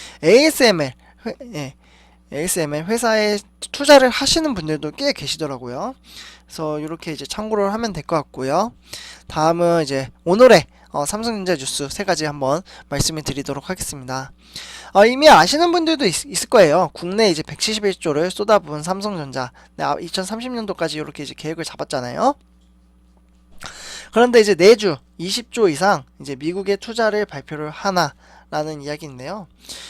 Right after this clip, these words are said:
아무래도 이제 삼성전자가 국내 시스템 반도체 백칠십일 조를 투자하겠다라고 이제 발표를 하면서, 어, 이제 관심은 이제 미국, 어, 투자 규모로 옮겨졌습니다. 네. 미국 투자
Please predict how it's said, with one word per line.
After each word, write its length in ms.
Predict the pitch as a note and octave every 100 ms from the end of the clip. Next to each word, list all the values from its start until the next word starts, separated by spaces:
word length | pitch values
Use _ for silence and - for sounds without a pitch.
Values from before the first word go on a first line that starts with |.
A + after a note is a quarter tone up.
| - - -
아무래도 360 | F#3 C#4+ D4+
이제 120 | C#4 G#3
삼성전자가 840 | - D#4+ F4+ F4 B3+ D#3 F3+ D3
국내 400 | - F#3 A3+ B3+
시스템 380 | - C#4+ D4 G3+
반도체 480 | D3 D#3 - C#3 -
백칠십일 520 | D#3 - G3 G3 A3+
조를 240 | A3 G#3
투자하겠다라고 880 | G3+ A3+ A3+ G#3 C#4 D4+ G#3 D#3+ C#3+
이제 120 | D3+ D3+
발표를 500 | C#3+ C3+ D#3 D3+ D3
하면서, 680 | G#3+ B3 F#3+ D3 B2 F#3+ D4 - - - - -
어, 80 |
이제 240 | F#3 G3+ A3+
관심은 580 | - E3+ G3+ C4+ C4+ A#3+
이제 140 | E3
미국, 420 | C#3 G#3+ B3+ D#3 _ _
어, 160 | C#3
투자 300 | C#3 A#3+ C4
규모로 460 | A3 C#3+ C#3+ D#3 E3+ -
옮겨졌습니다. 800 | C#3 D#3 G#3 F#3 - C3+ C#3 C#3
네. 220 | C#3+ C3 B2+ _ _ _ - - _ - - _ -
미국 340 | C#3+ D#3+ D#3
투자 420 | - D3+ C#3 E3